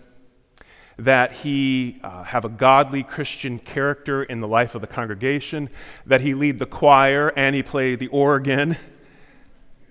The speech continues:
And then this, this is at the end, it said that he earnestly fulfill his office under Jesus Christ as your guide, as God expects of you,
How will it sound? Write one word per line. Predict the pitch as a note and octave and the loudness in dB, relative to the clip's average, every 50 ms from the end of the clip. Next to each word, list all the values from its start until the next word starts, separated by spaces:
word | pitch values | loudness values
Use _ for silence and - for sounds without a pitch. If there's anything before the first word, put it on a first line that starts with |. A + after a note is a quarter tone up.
| - - _ _ _ _ - - | -20 -20 _ _ _ _ -10 -6
And | B2 B2+ C3+ | -4 0 2
then | D3+ D#3 D#3 | 2 2 2
this, | C3+ D3+ E3 G2+ E2+ - - - | 2 0 0 0 -2 -8 -10 -10
this | C3 C3 - | -10 -8 -8
is | C#3 C3 | -6 -6
at | C3+ C3 | -6 -4
the | C3 A#2 A2+ | -4 -4 -4
end, | A2 G#2 | -4 -6
it | A2 A2 | -8 -8
said | - C3+ A#2+ A2+ | -8 -8 -6 -6
that | B2+ A#2+ | -6 -6
he | B2+ C3 - | -6 -8 -4
earnestly | C#3 C#3+ D#3+ F3 F3+ E3 - - D#3+ D3+ | -2 -2 0 0 -2 -4 -4 -6 -6 -6
fulfill | - - B2+ - - - D3+ D3 C#3+ | -4 -8 -12 -10 -6 -4 -4 -4 -4
his | C3 C3+ B2 - - | -4 -8 -10 -8 -6
office | C#3+ B2+ B2+ C3+ C3+ - D3 C3 - | -2 0 0 0 -2 -6 -10 -10 -8
under | C3 B2 A2+ A2 | -8 -8 -6 -8
Jesus | G#2+ G#2 A#2+ B2 A#2+ B2+ B2+ - | -8 -6 -8 -8 -8 -8 -10 -12
Christ | - - - A#2 A#2 B2 A#2+ - - - - | -10 -8 -4 -4 -4 -4 -6 -8 -14 -10 -8
as | C3 A#2 A#2+ A#2+ - | -6 -6 -6 -8 -8
your | B2 A2+ | -10 -8
guide, | G#2+ G#2+ A#2+ A#2+ A#2+ G#2+ G2 F#2+ G2 F#2+ F#2+ - - - - - - - _ _ | -4 -2 0 0 0 0 -2 -4 -6 -8 -12 -18 -20 -20 -20 -20 -20 -20 _ _
as | A2+ A2+ A2 A2+ G2 G#2 | -4 -4 -4 -4 -6 -8
God | G2+ G#2 G#2 G#2 G#2 G#2 | -8 -6 -4 -4 -4 -6
expects | G2+ F#2+ - - - - - A2 G2+ - - - | -6 -10 -14 -18 -16 -12 -10 -10 -10 -12 -14 -18
of | G#2 E2 | -16 -14
you, | E2+ E2 F2 D#2+ D2+ D#2 | -14 -14 -14 -16 -16 -20